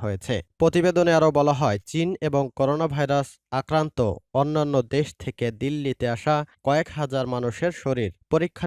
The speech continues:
নিরীক্ষার পর সতেরো জনের শরীরে এই ভাইরাসের উপস্থিতি নিশ্চিত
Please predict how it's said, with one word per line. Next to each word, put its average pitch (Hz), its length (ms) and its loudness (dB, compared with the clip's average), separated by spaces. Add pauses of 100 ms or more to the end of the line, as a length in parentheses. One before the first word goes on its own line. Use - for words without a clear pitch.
নিরীক্ষার 131 480 -2
পর 135 120 4 (160)
সতেরো 135 420 0
জনের 120 240 -2 (280)
শরীরে 160 360 0 (220)
এই 131 60 0 (100)
ভাইরাসের 143 480 -2 (280)
উপস্থিতি 151 560 -2 (100)
নিশ্চিত 147 400 -4